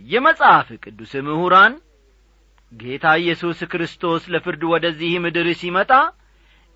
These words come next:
ኤዶምና ተባባሪዎቹም እንደሚፈረድባቸው ያመለክታሉ። ኢሳይያስ ምዕራፍ ስልሳ ሦስት ከቁጥር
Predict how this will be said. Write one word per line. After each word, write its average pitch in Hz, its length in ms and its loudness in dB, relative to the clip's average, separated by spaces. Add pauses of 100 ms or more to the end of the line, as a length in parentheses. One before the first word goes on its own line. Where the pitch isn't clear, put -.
(140)
ኤዶምና 180 720 -2 (160)
ተባባሪዎቹም 208 1080 2 (720)
እንደሚፈረድባቸው 214 1700 0
ያመለክታሉ። 165 960 2 (760)
ኢሳይያስ 160 760 4 (560)
ምዕራፍ 139 420 -2
ስልሳ - 240 -12 (140)
ሦስት 226 460 2 (760)
ከቁጥር 131 360 -14